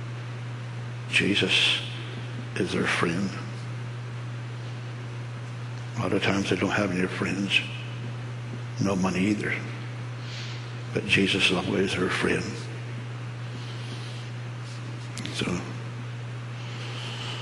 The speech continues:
Rodney said to take up an offering tonight for my ministry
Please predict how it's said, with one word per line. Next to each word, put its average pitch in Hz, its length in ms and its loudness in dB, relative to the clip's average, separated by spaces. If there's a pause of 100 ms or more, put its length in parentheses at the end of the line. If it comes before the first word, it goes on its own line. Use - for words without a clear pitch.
(1300)
Rodney 123 380 10
said 117 360 10
to 117 80 4
take 117 200 6
up 110 100 6
an 113 120 6
offering 113 360 4
tonight 107 460 4
for 110 160 4
my 104 160 6
ministry 110 540 6